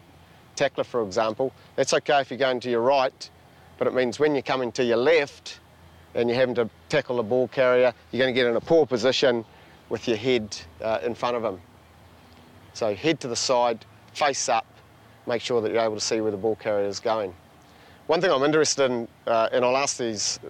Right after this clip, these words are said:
these guys the question, uh, what they focus on, uh, when they're making the tackle, because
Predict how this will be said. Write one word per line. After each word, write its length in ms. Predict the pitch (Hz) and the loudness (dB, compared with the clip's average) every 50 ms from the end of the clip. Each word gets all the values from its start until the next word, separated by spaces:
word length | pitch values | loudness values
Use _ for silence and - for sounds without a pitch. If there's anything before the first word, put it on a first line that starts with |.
| - - | -8 -6
these 220 | 120 113 98 - | -4 -4 -4 -4
guys 540 | - - 123 120 120 113 107 98 - - - - - | 0 2 2 2 4 2 0 -2 -6 -6 -8 -10 -12
the 80 | 113 - | -12 -10
question, 640 | - - 135 139 - - - 123 113 107 107 101 - - - - - _ _ - | -2 0 0 2 2 0 -2 -2 -2 -2 -2 -6 -12 -18 -20 -20 -20 _ _ -6
uh, 160 | - 113 113 - - - | -2 -2 -2 -2 -4 -4
what 180 | - 156 175 - | -2 -2 0 2
they 80 | 160 127 | 0 -2
focus 420 | - - 143 147 - 147 - - | 0 0 -2 0 0 -2 0 2
on, 300 | 139 123 120 117 107 101 - _ - - | 2 2 2 0 -4 -8 -12 _ -10 -4
uh, 140 | 117 113 113 | -2 0 0
when 140 | 120 120 120 | 2 2 0
they're 80 | 117 | 2
making 240 | 120 131 131 - 143 | 0 0 -2 -2 -4
the 80 | 127 - | -4 -2
tackle, 300 | - 127 120 - 120 101 | -2 -2 -2 -2 -6 -8
because 500 | 107 107 - - 123 113 101 - - | -8 -6 0 0 0 0 0 -4 -6